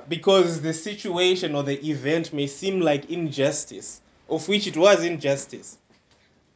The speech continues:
from the human perspective. That someone who's innocent, who has not done any wrong,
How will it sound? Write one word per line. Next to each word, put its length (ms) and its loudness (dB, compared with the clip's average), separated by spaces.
from 220 -2
the 80 0
human 360 -4
perspective. 560 -12
That 200 6
someone 460 4
who's 220 -4
innocent, 580 -6
who 80 -2
has 140 -2
not 300 -4
done 260 0
any 280 -2
wrong, 380 -6